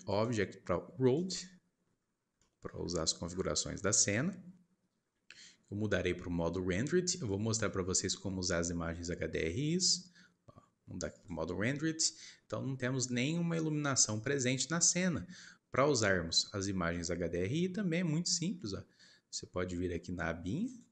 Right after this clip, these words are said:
ó, escolher uma desejada. Vamos pegar uma qualquer aqui.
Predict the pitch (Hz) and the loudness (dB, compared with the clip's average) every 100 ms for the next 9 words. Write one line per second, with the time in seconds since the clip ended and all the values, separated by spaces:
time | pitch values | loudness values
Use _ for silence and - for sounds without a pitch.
0 | _ _ - - - _ _ _ _ _ | _ _ -16 -16 -16 _ _ _ _ _
1 | _ - - 139 113 110 101 95 92 90 | _ -12 -4 0 2 2 0 -2 -2 0
2 | 139 127 107 151 175 - 95 101 110 90 | 0 0 0 -2 -4 -10 -8 -8 -6 -4
3 | 87 - - _ _ _ _ _ _ _ | -6 -8 -14 _ _ _ _ _ _ _
4 | _ _ _ 95 92 - 76 76 76 73 | _ _ _ -14 -12 -6 -6 -6 -10 -10
5 | - - - 135 | -10 -10 -6 -4